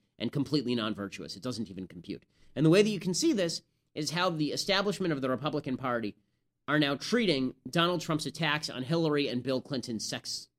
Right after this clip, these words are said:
si-, uh, sex scandals. And, and I love the, the way the media treat these scandals. The media treat these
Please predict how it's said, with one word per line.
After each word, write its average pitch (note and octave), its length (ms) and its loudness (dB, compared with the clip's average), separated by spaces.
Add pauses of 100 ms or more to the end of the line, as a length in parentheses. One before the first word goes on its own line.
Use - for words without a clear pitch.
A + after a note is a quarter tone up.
(420)
si-, - 300 -2 (100)
uh, - 20 -4
sex C3 280 -2
scandals. F2+ 460 -8 (380)
And, D3+ 160 4
and D#3 120 2
I E3 60 4
love G#3 180 6
the, E3 80 6
the C#3+ 140 2
way D#3 100 8
the C#3 60 4
media C#3 280 4
treat - 300 -2
these A2+ 180 -4
scandals. D3 400 0 (300)
The - 40 2
media E3+ 280 8
treat G3 320 2
these A#2 240 -4